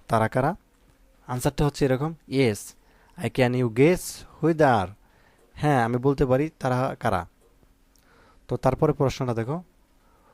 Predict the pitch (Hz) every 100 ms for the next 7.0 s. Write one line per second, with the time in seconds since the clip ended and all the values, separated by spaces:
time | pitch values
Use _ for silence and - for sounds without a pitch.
0 | _ - 156 160 170 175 185 180 - 170
1 | 113 - _ - 139 131 143 139 135 147
2 | - 165 - 160 - - 127 123 131 143
3 | 135 135 - _ _ _ _ _ _ _
4 | _ - 117 104 104 101 107 - _ _
5 | _ _ _ _ - 131 143 165 160 165
6 | 170 170 151 - 147 151 170 170 - 202